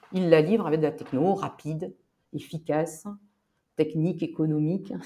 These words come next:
<laughs> même, puisque tu sais trouver le meilleur ou meilleur prix. Moi, je dis, euh, bravo. C'est, c'est une très belle réussite.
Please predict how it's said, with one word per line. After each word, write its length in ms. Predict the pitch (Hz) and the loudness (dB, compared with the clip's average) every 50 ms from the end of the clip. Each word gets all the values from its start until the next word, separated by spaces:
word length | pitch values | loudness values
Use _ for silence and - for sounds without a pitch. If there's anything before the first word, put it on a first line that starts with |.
| - - | -16 -20
<laughs> 220 | - - _ - | -20 -18 _ -4
même, 420 | 165 170 196 226 226 - - - - | -2 0 2 2 2 2 0 -4 -12
puisque 320 | - 135 - - - 139 135 | -14 -14 -14 -12 -12 -12 -12
tu 100 | - - | -12 -10
sais 140 | - 147 | -8 -8
trouver 280 | 147 - - 139 147 160 | -8 -6 -4 -4 -2 -2
le 120 | 139 131 | -2 0
meilleur 320 | 135 135 139 147 160 156 139 | 0 0 0 0 0 0 0
ou 40 | 127 | 0
meilleur 260 | 131 131 131 131 131 | 0 0 -2 -2 -6
prix. 260 | - - 214 226 226 - _ _ _ - - - - - - - _ - | -10 -12 -12 -12 -12 -12 _ _ _ -20 -20 -20 -20 -20 -20 -20 _ -6
Moi, 100 | 147 151 | -4 -4
je 100 | 151 147 | -4 -4
dis, 260 | 143 156 165 175 160 | -8 -8 -4 0 0
euh, 340 | 139 139 143 139 139 139 135 | 0 0 0 -2 -2 -4 -4
bravo. 540 | 135 - 135 135 135 254 285 - - - - _ _ _ | -4 -2 0 2 2 2 2 0 -2 -12 -18 _ _ _
C'est, 520 | - 131 - 143 - - - - - 135 - - _ - - - _ _ _ _ _ | -8 -6 -4 -4 -4 -4 -4 -4 -6 -8 -12 -18 _ -20 -20 -20 _ _ _ _ _
c'est 280 | _ - 151 147 151 - | _ -8 -8 -8 -4 -2
une 340 | 151 151 151 147 139 139 139 | 0 2 2 2 0 0 -2
très 180 | 139 - 185 | -4 0 2
belle 140 | 175 175 165 | 4 4 4
réussite. 720 | 156 160 156 160 160 156 - - - 220 220 - - - | 4 4 2 2 2 0 -2 -4 -4 -4 -4 -4 -6 -16